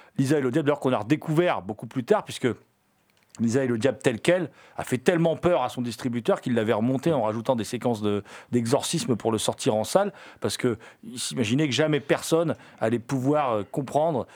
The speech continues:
ce film qui, pour le coup, en plus... Euh, euh, montrait clairement cette, euh, une, une relation, euh, euh, comment dire, nécrophile, hein, à un moment du film et tout. Bon, voilà, c'était assez, assez étrange. Et je trouve que dans La Baie Sanglante, ce qui est fascinant, c'est, euh,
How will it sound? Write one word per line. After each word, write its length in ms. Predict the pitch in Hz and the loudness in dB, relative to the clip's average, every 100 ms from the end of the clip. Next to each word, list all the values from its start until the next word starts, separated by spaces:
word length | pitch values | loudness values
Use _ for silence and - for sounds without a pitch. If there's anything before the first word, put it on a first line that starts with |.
| - - | -20 -8
ce 160 | - | -6
film 260 | 110 - 185 | -2 0 0
qui, 140 | - | -2
pour 240 | 113 196 185 | -2 0 2
le 100 | 175 | 0
coup, 220 | 170 240 | 0 -2
en 80 | 156 | -2
plus... 340 | - 190 - | -4 -8 -2
Euh, 200 | 139 127 - - - - | 0 0 -6 -18 -20 -10
euh, 720 | 113 98 95 95 92 95 92 95 | -8 -6 -6 -8 -10 -12 -12 -4
montrait 400 | 123 151 - 165 | -2 0 0 0
clairement 580 | 160 135 143 180 202 185 | 0 0 2 0 0 -2
cette, 500 | - - 165 165 135 | -4 -2 -2 -2 -2
euh, 380 | 117 107 110 - | 0 0 -2 -4
une, 100 | 123 131 | -4 0
une 140 | 143 | 0
relation, 800 | 127 147 139 131 - 170 175 147 | 2 2 0 -2 -4 -2 0 0
euh, 280 | 123 117 113 110 - - - _ | 0 -2 -4 -8 -18 -20 -20 _
euh, 360 | 110 107 104 104 | -4 -2 -2 -4
comment 300 | - 117 113 | -4 -2 0
dire, 160 | 117 120 | 2 0
nécrophile, 600 | 117 - 143 233 143 95 | 0 -2 0 0 0 -2
hein, 80 | 123 | -2
à 180 | 135 117 | 0 0
un 40 | |
moment 280 | 117 120 120 | 0 -2 -2
du 100 | 113 | -4
film 260 | - 139 117 | -2 -2 0
et 80 | |
tout. 240 | 104 147 127 | -2 -4 -4
Bon, 160 | 107 | -4
voilà, 240 | 104 127 135 | 0 0 -2
c'était 300 | - 92 92 | -6 -8 -8
assez, 400 | 92 - 120 92 - - - - | -6 -4 -4 -6 -12 -16 -6 -4
assez 260 | 110 139 | 0 0
étrange. 340 | 120 - 226 170 | 0 0 0 0
Et 140 | 151 - - - | -2 -8 -20 -4
je 120 | 135 | -2
trouve 200 | 240 226 | 0 0
que 80 | 196 | 2
dans 120 | 170 | 2
La 100 | 156 | 2
Baie 120 | 175 | 0
Sanglante, 360 | 170 165 220 220 | -2 0 -2 -2
ce 80 | |
qui 40 | 160 | -2
est 80 | - | 0
fascinant, 440 | 156 - 185 226 | -2 0 0 0
c'est, 400 | - 185 190 226 - - - - - | 0 0 0 -2 -10 -20 -20 -12 -4
euh, 300 | 110 123 | -2 -2